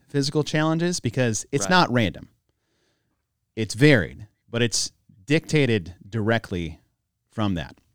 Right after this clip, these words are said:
Speaker 2: Well, and
Speaker 1: Um,
Speaker 2: I think, like, when, when this was written originally,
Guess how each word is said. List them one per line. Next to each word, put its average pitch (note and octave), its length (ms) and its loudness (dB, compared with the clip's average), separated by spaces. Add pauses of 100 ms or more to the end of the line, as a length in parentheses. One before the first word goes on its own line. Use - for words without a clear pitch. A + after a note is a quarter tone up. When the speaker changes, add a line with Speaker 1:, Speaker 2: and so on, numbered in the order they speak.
(560)
Speaker 2:
Well, D#3 180 8
and D3+ 100 4
Speaker 1:
Um, D3+ 40 6
Speaker 2:
I D3 40 4
think, E3+ 380 -2
like, D3+ 220 2
when, C#3 260 -4
when C#3 120 -6
this D3 140 -6
was A#2+ 140 -8
written C3 240 -4
originally, A2 720 -6